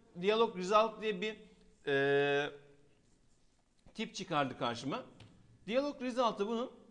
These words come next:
okey olduysa, yani tamama bastıysak. Okey olmazsa ne olabilir?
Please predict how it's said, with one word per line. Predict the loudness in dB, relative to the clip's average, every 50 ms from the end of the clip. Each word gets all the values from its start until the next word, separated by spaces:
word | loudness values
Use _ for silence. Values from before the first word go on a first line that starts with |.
| -20 _ _ _ _ _ _ _ -20 _ -20 _ _ _ -4
okey | -4 -4 -2 -2 -2 0
olduysa, | 0 0 0 -2 -4 -4 -2
yani | -2 -2 -2
tamama | -4 -2 -2 0 0 2
bastıysak. | 0 0 0 -2 -6 -6 -6 -6 -10 -10 -12 -20 -20 -20 -20 -20 -18 -18 -12 -4 -4
Okey | -2 -2 0 0 2
olmazsa | 4 4 4 4 2 0 0 0 0
ne | 2 2
olabilir? | 2 4 2 2 0 0 -4 -6 -6 -8